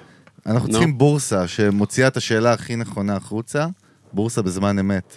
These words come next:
Speaker 2: צריך איזה איי איי, אחי, ש-,
Speaker 1: איי איי.
Speaker 2: ש-,
Speaker 1: דני, רגע, שנייה, תראה איזה יופי. אני, מה אני עושה? אני בחיים, שאם שלי לפני כל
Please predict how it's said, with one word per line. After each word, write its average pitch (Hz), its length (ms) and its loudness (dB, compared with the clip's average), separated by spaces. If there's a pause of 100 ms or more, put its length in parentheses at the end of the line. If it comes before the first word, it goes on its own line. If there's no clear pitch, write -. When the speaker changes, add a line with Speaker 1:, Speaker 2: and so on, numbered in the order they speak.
(140)
Speaker 2:
צריך 160 220 -4
איזה 208 160 0
איי 214 280 4
איי, 226 140 4
אחי, 175 180 -4
ש-, - 120 -8
Speaker 1:
איי 113 240 4 (220)
איי. 147 80 -2
Speaker 2:
ש-, - 140 -4 (160)
Speaker 1:
דני, 175 340 6
רגע, 147 320 6
שנייה, 104 300 0 (100)
תראה 131 180 6
איזה 113 180 4
יופי. 95 300 2
אני, 139 200 2
מה 139 140 4
אני 147 100 2
עושה? 107 380 2
אני 120 200 2
בחיים, 117 400 0
שאם - 180 -2
שלי 165 140 -4
לפני 143 240 -4
כל 185 140 4